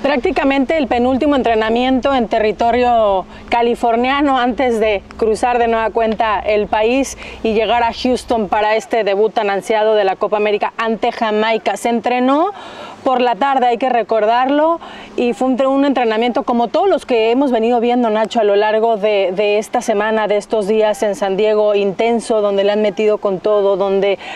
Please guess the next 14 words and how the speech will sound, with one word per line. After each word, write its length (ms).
realmente 440
son 160
entrenamientos 580
completos 680
que 80
abarcan 480
todas 180
las 220
áreas, 340
desde 300
la 80
sesión 340
de 80
video, 480